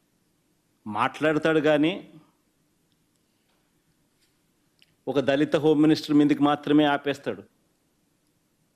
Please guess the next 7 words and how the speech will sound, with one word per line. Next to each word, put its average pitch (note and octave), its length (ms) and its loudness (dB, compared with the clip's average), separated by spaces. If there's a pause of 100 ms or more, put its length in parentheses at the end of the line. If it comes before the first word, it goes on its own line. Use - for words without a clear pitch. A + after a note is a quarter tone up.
(880)
అసలు A2+ 280 -8
లా G2+ 240 -6
అండ్ D#3 160 2
ఆర్డర్ D#3+ 240 2
అనేది D#3 220 2
ఎవరి C#3 220 2
సబ్జెక్టు? C#3+ 520 -6